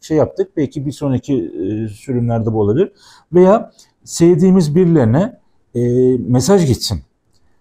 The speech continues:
Onlara uyarsın, bakın burada bir sıkıntı var. Veya daha da ileriye taşıyalım, direkt yüz on iki arasın. Bunları çok isterdik. E, belki ileriki sürümlerde de olacak. Çünkü dediğimiz gibi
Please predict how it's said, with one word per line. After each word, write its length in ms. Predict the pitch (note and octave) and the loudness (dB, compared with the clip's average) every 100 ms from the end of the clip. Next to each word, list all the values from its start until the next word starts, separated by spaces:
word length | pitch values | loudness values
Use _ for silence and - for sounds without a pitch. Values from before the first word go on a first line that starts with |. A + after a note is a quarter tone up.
| _ _ _ _ _ _ _ _ - | _ _ _ _ _ _ _ _ -4
Onlara 380 | C#3 C#3+ D#3 D#3+ | 0 2 4 4
uyarsın, 600 | C3+ C3+ C3 - B2 G2+ | 4 4 4 2 0 2
bakın 340 | C3 C3+ A2 | 0 0 0
burada 280 | G#2+ A2+ A#2 | 0 0 0
bir 40 | A2 | -2
sıkıntı 540 | - B2 B2+ - A2 | -6 -4 -4 -2 -2
var. 220 | E3 - _ - | -2 -4 _ -4
Veya 500 | E3 D3+ G3 C4 - _ _ _ _ - G#2+ | 0 2 2 -2 -10 _ _ _ _ -6 0
daha 220 | D3+ D#3 | 2 4
da 80 | C#3 | 2
ileriye 440 | B2 A2+ A2+ A2 | 2 2 2 2
taşıyalım, 560 | A#2 - C#3 F#3+ A#3 A3+ | -2 -4 -2 -2 -4 -4
direkt 260 | F#3 D#3+ D#3+ | 0 2 2
yüz 120 | C#3+ | 0
on 120 | B2 | 2
iki 260 | G#2 G2 G2 | 0 -2 -4
arasın. 340 | E2+ - F#2 - _ _ | -4 -6 -12 -20 _ _
Bunları 260 | F#3 F3+ E3 | -2 0 0
çok 200 | F3+ C3+ | 0 -2
isterdik. 480 | - B2 A#2+ A3+ - _ _ _ _ - | -2 -2 -2 -2 -8 _ _ _ _ -6
E, 300 | D3+ D#3 - | -2 -2 0
belki 260 | F#3+ F#3 E3 | 0 2 2
ileriki 320 | D#3+ C#3+ C#3+ | 2 0 -2
sürümlerde 680 | - C#3+ B2 A#2 A2 A2 F#2+ | -2 0 2 2 2 0 0
de 200 | F#2 - _ _ - | -2 -4 _ _ 0
olacak. 420 | D3 A#2 G3+ G#3 | 2 2 0 -2
Çünkü 320 | F3+ C3+ D3 | -4 -2 -2
dediğimiz 380 | D3+ D3+ D#3 G2+ | 0 2 0 0
gibi 260 | G2 F#2 | -2 -2